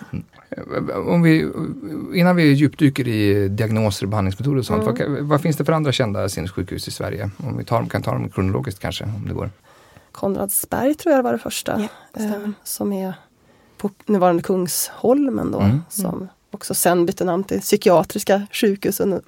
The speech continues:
Speaker 2: Sen byggdes så småningom fler, Långbro till exempel, ute i södra Stockholm, och Beckomberga som blev en av Europas största sinnessjukhus.
Speaker 1: Mm.
Speaker 2: Det står Sveriges största, väldigt stort
Speaker 1: Så
Speaker 2: område.
Speaker 1: Ulleråker i Uppsala?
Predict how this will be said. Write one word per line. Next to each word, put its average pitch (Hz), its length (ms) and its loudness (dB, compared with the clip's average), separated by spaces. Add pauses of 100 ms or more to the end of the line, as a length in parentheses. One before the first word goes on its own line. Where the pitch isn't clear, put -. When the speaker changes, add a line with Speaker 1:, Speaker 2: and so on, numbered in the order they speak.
(100)
Speaker 2:
Sen - 200 -2
byggdes 202 260 4
så 202 100 2
småningom 185 400 0
fler, 180 400 0
Långbro 190 560 4
till 247 160 -6
exempel, 233 640 -2
ute 240 240 -6
i 220 80 -4
södra 208 300 -4
Stockholm, - 520 -8
och - 120 -4
Beckomberga 190 800 0
som 196 160 -4
blev 185 200 -2
en - 140 -2
av - 120 -2
Europas 202 500 -4
största - 440 -4 (460)
sinnessjukhus. - 1300 -2
Speaker 1:
Mm. 104 180 2
Speaker 2:
Det - 120 -6
står - 200 -6
Sveriges 208 540 -6
största, - 460 -12 (240)
väldigt 226 260 -10
stort - 220 -14
Speaker 1:
Så 233 60 -8
Speaker 2:
område. 117 180 4
Speaker 1:
Ulleråker 104 480 2
i - 20 2
Uppsala? 107 560 -2